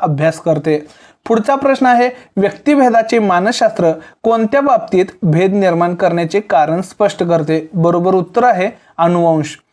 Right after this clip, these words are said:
व्यक्तिभेदाचे मानसशास्त्र हे अनुवंश या बाबीमध्ये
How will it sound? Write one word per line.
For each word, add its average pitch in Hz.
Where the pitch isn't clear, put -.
व्यक्तिभेदाचे 208
मानसशास्त्र 220
हे 180
अनुवंश 269
या 214
बाबीमध्ये 202